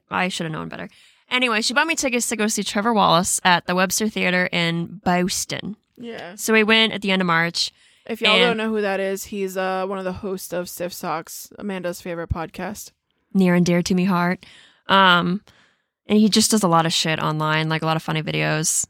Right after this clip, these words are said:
Speaker 2: So good.
Speaker 1: He, yo, he's so good. Um,
Speaker 2: Did you
Speaker 1: so
Speaker 2: die? Did you die?
Speaker 1: Oh, we both did.
Speaker 2: Oh, God, that's
Speaker 1: Uh, we both did. And it was, it was fabulous because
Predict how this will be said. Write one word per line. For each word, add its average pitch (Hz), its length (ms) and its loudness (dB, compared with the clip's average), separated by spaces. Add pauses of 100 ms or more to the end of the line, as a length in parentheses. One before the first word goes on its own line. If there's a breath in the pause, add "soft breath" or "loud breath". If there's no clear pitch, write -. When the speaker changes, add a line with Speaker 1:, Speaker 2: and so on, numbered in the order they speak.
(120)
Speaker 2:
So 190 180 -14
good. 196 160 -8
Speaker 1:
He, 185 160 -2
yo, 170 100 -4
he's 180 280 -6
so - 140 -8
good. - 300 -12 (320 soft breath)
Um, 196 520 2 (600)
Speaker 2:
Did 208 160 -10
you 208 60 -8
Speaker 1:
so 233 100 4
Speaker 2:
die? 202 400 2 (240)
Did 202 200 -14
you 240 100 -12
die? 202 480 -14
Speaker 1:
Oh, 214 80 4
we 208 100 6
both 165 260 -2
did. - 260 -8
Speaker 2:
Oh, 190 40 -8 (260 soft breath)
God, - 80 -20 (320 soft breath)
that's 190 160 2
Speaker 1:
Uh, - 20 -6
we 202 120 0
both 226 300 0
did. 151 160 -6
And 180 100 2
it 208 80 2
was, 208 160 0
it 226 140 2
was 226 240 2
fabulous 233 600 2
because 175 720 -2